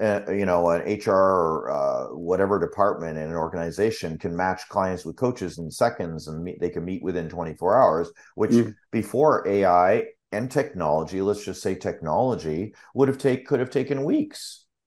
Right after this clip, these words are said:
Speaker 1: interviewing
Speaker 2: Mm-hmm.
Speaker 1: people and ma-, bringing them together and all this sort of stuff. And,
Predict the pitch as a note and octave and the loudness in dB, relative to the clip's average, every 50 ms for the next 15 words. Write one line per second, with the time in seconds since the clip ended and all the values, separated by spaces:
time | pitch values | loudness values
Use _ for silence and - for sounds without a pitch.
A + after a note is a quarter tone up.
0 | _ _ - E2+ E2+ F2+ F2+ F2 F2+ F#2+ A#2 A2+ F#2+ A2+ A2 G2 F#2+ F2+ F2+ - | _ _ -12 -8 -6 -6 -6 -4 2 4 4 6 6 4 2 2 0 -2 -2 2
1 | G2 F#2 F2+ F2+ F2+ F2+ F#2 F2+ F#2 F2+ F2 E2+ F2 F#2 F#2 - F#2 F#2 F#2 F#2 | 4 6 8 8 8 6 6 2 -2 -4 -4 -4 -4 -4 -2 -2 -2 -2 -2 -2
2 | F#2 F#2 F2 F2 D#2+ E2 E2+ E2+ F2 F2 E2+ E2 D#2+ E2 G#2 - - - E2+ D#2 | -4 -4 -4 -4 -2 0 2 2 2 2 0 0 -2 -2 -2 -4 -4 -4 -4 -4
3 | - - D#2+ E2+ A#2 - - F#2+ F#2 | -4 -2 0 0 0 0 -2 -4 -6